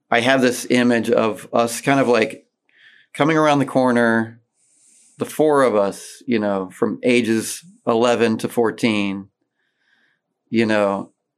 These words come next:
this was probably, like, one in the morning. We were just planning to go to the college and skate around on the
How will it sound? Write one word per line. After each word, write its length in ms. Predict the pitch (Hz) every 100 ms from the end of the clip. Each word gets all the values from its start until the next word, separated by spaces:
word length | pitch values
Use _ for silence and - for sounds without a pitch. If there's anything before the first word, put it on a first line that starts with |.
| _ -
this 180 | 113 -
was 100 | 123
probably, 240 | 139 127
like, 160 | 113 104
one 220 | 110 117
in 80 | 107
the 60 |
morning. 520 | 104 104 107 101 104 - _ _ _ _ _ _ _ -
We 140 | 117
were 120 | 131
just 320 | 135 139 - -
planning 420 | 135 123 120 117
to 120 | 117
go 300 | 101 113 110
to 120 | 107
the 240 | 107 104 87 _ _ _ -
college 580 | 139 131 127 107 101
and 220 | 110 - 95
skate 300 | - 117 110
around 320 | 104 104 101
on 100 | 98
the 160 | 92